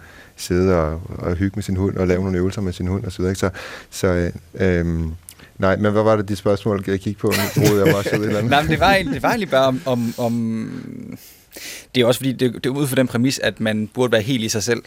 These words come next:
Speaker 2: Og, øh, hvis man så ikke er det, så skal man have en hund for at blive glad. Øh, og det er jo lidt en,
Speaker 1: Ja.
Speaker 2: ja, det er en
Speaker 1: Og vi skal alle sammen have, have nogen omkring os, mennesker eller, eller dyr. Det er jo nok også, altså,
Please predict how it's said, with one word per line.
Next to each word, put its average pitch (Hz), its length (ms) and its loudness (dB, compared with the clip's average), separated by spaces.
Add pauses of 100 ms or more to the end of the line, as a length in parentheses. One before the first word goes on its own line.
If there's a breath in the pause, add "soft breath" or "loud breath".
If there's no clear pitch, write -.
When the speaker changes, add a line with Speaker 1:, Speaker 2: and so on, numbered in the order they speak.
(540 soft breath)
Speaker 2:
Og, 107 380 2
øh, 104 200 0
hvis 107 200 -4
man 120 80 -4
så 123 100 0
ikke 120 140 2
er 113 40 4
det, 113 140 -2
så 117 120 -4
skal 110 160 -4
man 104 80 -2
have 110 60 -2
en 104 80 -4
hund 120 160 -2
for - 120 -2
at 101 60 0
blive 101 160 -8
glad. 101 240 -4 (360)
Øh, 98 320 2
og 98 100 4
det 90 60 2
er 101 40 4
jo 120 60 4
lidt 110 160 -2
en, 107 80 -4
Speaker 1:
Ja. 107 60 0 (120)
Speaker 2:
ja, 104 120 -4 (140)
det 107 80 -4
er 110 40 -4
en 107 80 -8
Speaker 1:
Og 95 120 -2
vi 104 60 0
skal 107 140 2
alle 123 120 2
sammen 120 220 2
have, 98 300 4
have 104 120 2
nogen 101 200 2
omkring 98 340 0
os, 98 240 -4
mennesker 104 380 0
eller, 92 260 2
eller 90 200 0
dyr. 90 200 -4
Det 87 180 -4
er 104 40 2
jo 101 60 2
nok 107 140 4
også, 120 220 0
altså, 101 180 0